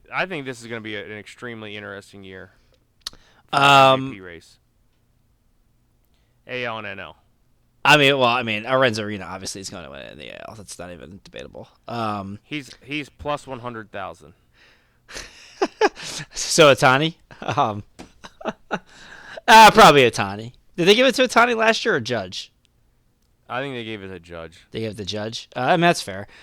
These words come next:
Speaker 2: Uh, I think Ohtani will get it this year in the
Speaker 1: I don't even
Speaker 2: A L.
Speaker 1: remember. Hold on. Twenty twenty-two A L M V P.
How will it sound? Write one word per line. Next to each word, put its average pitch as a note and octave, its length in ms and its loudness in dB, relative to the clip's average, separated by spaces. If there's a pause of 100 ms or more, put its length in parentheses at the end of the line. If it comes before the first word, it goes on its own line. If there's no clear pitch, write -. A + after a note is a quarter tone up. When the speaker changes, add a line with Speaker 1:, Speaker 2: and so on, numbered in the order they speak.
(140)
Speaker 2:
Uh, E3+ 200 8
I F#3 140 10
think F#3 140 6
Ohtani C#3 380 4
will A#2+ 60 0
get A2 180 -2
it G#2 100 -10
this G#2+ 200 -8
year G#2+ 320 -10
in G#2+ 220 -12
the G#2 120 -12
Speaker 1:
I D3 40 -6
don't G#3 120 -8
even G3+ 120 -10
Speaker 2:
A - 20 -8
L. A#2+ 60 -8
Speaker 1:
remember. G#2 320 -12
Hold A#2+ 180 -18
on. F#2 180 -16 (800)
Twenty D#3+ 380 -14
twenty-two C3+ 680 -16
A A#2 180 -12
L A2+ 200 -10
M G#2+ 240 -16
V F#2 180 -20 (120)
P. D2+ 220 -20